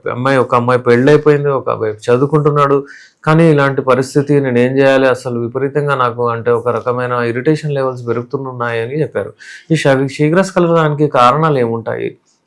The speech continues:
అవి ఒకవేళ తెలుసుకుంటే మీరు మంచిగా హెల్దీగా ఉండొచ్చు. చూడండి, ఇవన్నీ వీడియోస్ చేయడం, ఆ, చేయడానికి కారణాలు ఏంటంటే మీరు మీ,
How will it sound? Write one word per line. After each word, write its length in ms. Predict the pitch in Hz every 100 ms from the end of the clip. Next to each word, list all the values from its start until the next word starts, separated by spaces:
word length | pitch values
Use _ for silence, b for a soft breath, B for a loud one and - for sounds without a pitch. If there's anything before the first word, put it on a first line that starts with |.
| _
అవి 180 | 131 151
ఒకవేళ 320 | 147 139 139
తెలుసుకుంటే 680 | 143 135 135 - 143 139 190 202 b b -
మీరు 160 | 127 123
మంచిగా 540 | 117 139 170 160 160
హెల్దీగా 520 | 120 107 127 135 139
ఉండొచ్చు. 420 | 127 113 110 -
చూడండి, 520 | - 175 185 151 143 175 B B B _ 127
ఇవన్నీ 300 | 123 139 151
వీడియోస్ 500 | 143 143 160 139 127
చేయడం, 500 | 127 131 135 135 - _ _ -
ఆ, 380 | 123 120 117 104 123
చేయడానికి 460 | 131 131 135 135 131
కారణాలు 480 | 123 120 131 139 131
ఏంటంటే 420 | 123 123 117 131
మీరు 560 | 147 131 131 143 143 120
మీ, 460 | 131 131 131 127